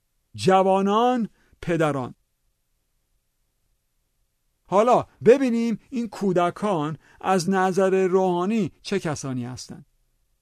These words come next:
آیه سیزده: «ای بچه ها، به شما نوشتم زیرا که پدر را می‌شناسید.» یک بچه اول از همه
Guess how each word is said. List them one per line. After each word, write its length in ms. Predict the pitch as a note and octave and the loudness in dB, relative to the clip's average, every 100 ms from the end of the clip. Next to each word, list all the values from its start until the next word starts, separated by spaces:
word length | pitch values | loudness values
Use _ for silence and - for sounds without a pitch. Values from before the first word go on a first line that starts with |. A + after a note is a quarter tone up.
| _ _ _ _ _ _ _ | _ _ _ _ _ _ _
آیه 320 | F3 E3 G3 G#3+ | -4 -2 0 -2
سیزده: 600 | - E3 C3+ C#3+ B2+ A2+ _ _ _ _ _ _ _ _ - | -2 -4 -4 -4 -6 -10 _ _ _ _ _ _ _ _ -2
«ای 160 | G#3 | -2
بچه 520 | F3+ C#3+ A3 A#3+ - D#3+ | 0 0 -2 -2 -2 -2
ها، 240 | C#3 A#2+ | -4 -4
به 140 | C#3+ F#3+ | 2 2
شما 320 | G3+ G#3 B3 | 2 0 0
نوشتم 680 | A#3+ A3 A#3+ - F#3+ F3+ F#3 - - | 0 2 2 0 -2 -2 -2 -8 -12
زیرا 560 | A#2 C3 B3 B3+ A#3+ | -6 -2 0 2 0
که 240 | - G#3+ - | 0 -2 -2
پدر 340 | - F3+ F#3 G#3 | -4 -2 0 0
را 140 | G3+ | 0
می‌شناسید.» 800 | F#3+ F#3 - C3+ A#2+ - - _ _ _ _ _ _ _ _ _ _ _ _ _ _ _ _ _ _ _ _ _ _ | -2 -2 -4 -8 -8 -12 -20 _ _ _ _ _ _ _ _ _ _ _ _ _ _ _ _ _ _ _ _ _ _
یک 220 | C#3+ F3 | -6 -4
بچه 640 | D3+ C#3+ - F3+ G3 G3 - | -4 -6 -6 -6 -4 -6 -8
اول 340 | D#3 C#3+ F3+ | -8 -6 -4
از 200 | G3 F#3 | -4 -6
همه 280 | D#3 D#3+ C#3 | -6 -8 -10